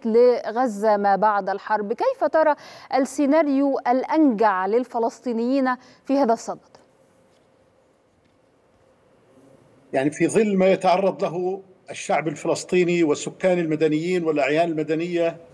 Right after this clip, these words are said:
Speaker 2: من ارتكاب جرائم حرب وجرائم إبادة جماعية وجرائم ضد الإنسانية، آه، بحق الشعب الفلسطيني، يعني، أنا من وجهة نظري، أولًا، آه، قبل التفكير بالسيناريوهات والحلول،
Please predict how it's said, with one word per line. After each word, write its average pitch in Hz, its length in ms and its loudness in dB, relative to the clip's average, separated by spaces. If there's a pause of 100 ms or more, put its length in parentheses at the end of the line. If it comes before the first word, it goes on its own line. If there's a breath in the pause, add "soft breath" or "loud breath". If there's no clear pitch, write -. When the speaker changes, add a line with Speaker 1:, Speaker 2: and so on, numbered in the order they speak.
(340)
Speaker 2:
من 175 140 0
ارتكاب 196 600 0
جرائم 170 460 0
حرب 175 380 -4
وجرائم 170 480 0
إبادة 165 300 0
جماعية 160 460 -2
وجرائم 160 480 2
ضد 147 200 -10
الإنسانية، 180 760 0 (1000)
آه، 156 300 2
بحق 156 420 -2
الشعب 185 340 -2
الفلسطيني، 196 880 -4
يعني، 160 440 0
أنا 226 120 4
من 202 140 2
وجهة 190 320 -2
نظري، 202 380 2
أولًا، 214 560 0 (640)
آه، 147 140 2
قبل 220 360 0
التفكير 220 800 0
بالسيناريوهات 175 1200 -2
والحلول، 196 720 -2